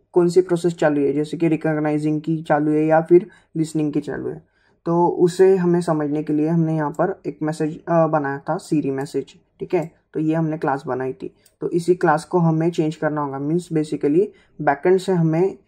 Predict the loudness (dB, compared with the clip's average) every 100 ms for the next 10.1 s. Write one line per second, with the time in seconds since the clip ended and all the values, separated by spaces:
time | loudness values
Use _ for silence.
0 | _ _ _ -6 -2 0 2 2 2 -4
1 | -4 -4 -4 -4 _ _ _ -2 -2 2
2 | 2 2 2 0 0 -2 -4 -14 -20 _
3 | _ _ _ _ -2 0 4 4 4 4
4 | 4 4 4 2 0 -2 -4 -2 -2 -4
5 | _ -14 -8 0 0 2 4 4 4 0
6 | 2 0 2 0 -2 _ _ -4 0 2
7 | 2 4 4 4 2 -2 0 -2 -2 -4
8 | -2 2 2 4 2 2 0 -2 0 0
9 | 0 -2 -2 -2 0 2 2 2 2 0